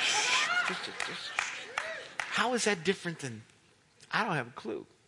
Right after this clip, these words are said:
Because I'm a leader. I've chosen this way. It's not wise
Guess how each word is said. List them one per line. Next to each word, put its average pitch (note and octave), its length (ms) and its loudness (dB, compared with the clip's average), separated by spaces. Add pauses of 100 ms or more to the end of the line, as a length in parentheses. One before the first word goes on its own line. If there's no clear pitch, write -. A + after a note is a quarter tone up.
(2500)
Because D#3 320 0
I'm C#3+ 100 0
a C#3 60 -2
leader. D3 400 -4 (1600)
I've B2 140 -6
chosen C#3 480 -2
this F2 200 -8
way. D2+ 200 -14 (2250)
It's - 180 -8
not D3 220 0
wise C3 840 -4